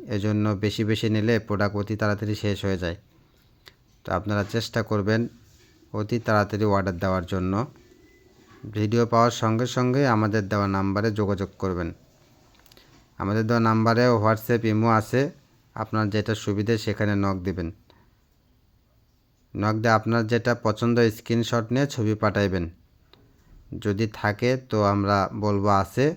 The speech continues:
ডেলিভারি চার্জটা পাঠায় দিয়ে অর্ডারটা কনফার্ম করবেন। এগুলো থাকবে হাফ সিল্কের ভিতরে দেখেন, পেস্ট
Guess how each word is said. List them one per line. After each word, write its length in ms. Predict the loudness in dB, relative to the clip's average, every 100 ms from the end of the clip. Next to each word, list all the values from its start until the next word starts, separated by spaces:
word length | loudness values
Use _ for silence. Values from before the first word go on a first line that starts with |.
| -8 _ _ _ _ _ -4 -2
ডেলিভারি 340 | 0 2 0 0
চার্জটা 280 | -2 -2 -2
পাঠায় 280 | 0 0 0
দিয়ে 120 | 2 4
অর্ডারটা 300 | 4 2 -2 -2
কনফার্ম 320 | -2 -2 -4 -4
করবেন। 260 | -4 -4 -8 -14 _ _ _ _ -20 -20 _ -8
এগুলো 180 | -2 -2 -2
থাকবে 240 | -2 2 2
হাফ 160 | 2 0 -2
সিল্কের 320 | -4 0 0 -2
ভিতরে 260 | -2 -2 -4
দেখেন, 200 | -2 -4 -2
পেস্ট 200 | -4